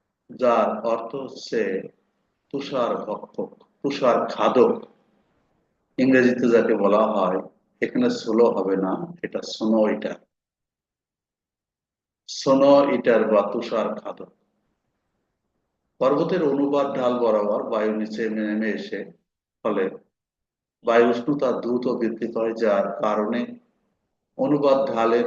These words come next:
বরফ গলে যায়, ফলে পর্বতের তলদেশের তৃণভূমি অঞ্চল তুষারমুক্ত থাকে, যার কারণে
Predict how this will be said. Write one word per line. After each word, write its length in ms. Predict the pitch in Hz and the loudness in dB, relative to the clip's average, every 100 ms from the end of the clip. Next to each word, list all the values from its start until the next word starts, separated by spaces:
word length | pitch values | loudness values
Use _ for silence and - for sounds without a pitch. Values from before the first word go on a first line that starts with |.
| - | 0
বরফ 300 | 107 113 110 113 | 2 2 0 -2
গলে 220 | 113 104 104 107 | -2 -2 -2 -2
যায়, 260 | 101 101 104 - _ _ | -2 -2 -8 -16 _ _
ফলে 220 | 131 117 92 - | -4 -2 -2 -4
পর্বতের 520 | 104 104 107 107 107 107 107 - _ _ _ _ _ _ | -4 -2 -4 -2 -2 -4 -8 -18 _ _ _ _ _ _
তলদেশের 560 | 180 170 110 107 107 110 - | -10 -6 -4 -4 -2 -6 -4
তৃণভূমি 580 | 147 151 156 135 131 123 107 | -2 0 2 0 -2 -2 -2
অঞ্চল 420 | 101 - 101 98 98 - _ _ _ _ _ _ | -6 -6 -4 -4 -6 -10 _ _ _ _ _ _
তুষারমুক্ত 640 | 131 - 135 131 117 - 110 107 | -8 0 0 2 -2 -4 -6 -6
থাকে, 360 | - 98 - 110 110 110 110 - _ _ _ _ _ | -6 -8 -4 -2 -2 -4 -8 -18 _ _ _ _ _
যার 320 | - 123 120 120 120 | -2 2 2 2 -2
কারণে 460 | 110 107 110 117 | -2 -2 -2 -4